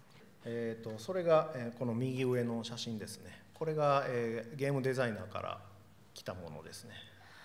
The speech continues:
で、それを具体的に絵の方にしていくんですけれども、まあ、割とここが一番それぞれの、えー、アーティストの個性が出るところで、えー、それを無視したり、なんかもう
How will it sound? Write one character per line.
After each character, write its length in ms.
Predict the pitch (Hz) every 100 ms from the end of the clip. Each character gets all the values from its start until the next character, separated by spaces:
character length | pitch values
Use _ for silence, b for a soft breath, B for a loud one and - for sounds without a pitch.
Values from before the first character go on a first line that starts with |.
| B B -
で、 100 | 175
そ 160 | 180 208
れ 80 | 214
を 180 | 220 208
具 120 | 196
体 200 | 208 202
的 240 | 202 196
に 120 | 190
絵 120 | 190 196
の 120 | 170
方 180 | 135 117
に 140 | 107
し 60 | -
て 100 | 127
い 60 |
く 120 | 120
ん 60 | 110
で 100 | 110
す 80 | -
け 120 | 104
れ 40 |
ど 100 | 95
も、 380 | 110 123 87 -
ま 120 | 139 180
あ、 80 |
割 180 | 165 196
と 140 | 202 208
こ 160 | 190
こ 440 | - 208 202 208 202
が 120 | 196
一 180 | 196 190
番 380 | 180 170 180 170 - -
そ 160 | - 175
れ 80 |
ぞ 160 | 165 143
れ 80 | 113
の、 240 | 107 104 - - - - - -
え 600 | 135 117 113 110 104 107 - - -
ー、 40 | 151
ア 120 | 147
ー 20 |
テ 60 | 147
ィ 40 |
ス 120 | -
ト 120 | -
の 120 | 143 135
個 160 | 160
性 180 | 156 151
が 140 | 107
出 80 | 104
る 100 | 104
と 100 | 104
こ 100 | 98
ろ 140 | 104 98
で、 220 | 95 85 - b b b b -
え 280 | 120 120 117
ー、 40 |
そ 140 | 117 151
れ 100 | 143
を 160 | 143
無 180 | 147 160
視 140 | 151
し 120 | 123 -
た 140 | 107
り、 180 | 101 123 - - - -
な 100 | 123
ん 40 |
か 140 | 113 104
も 220 | 107
う 20 | 110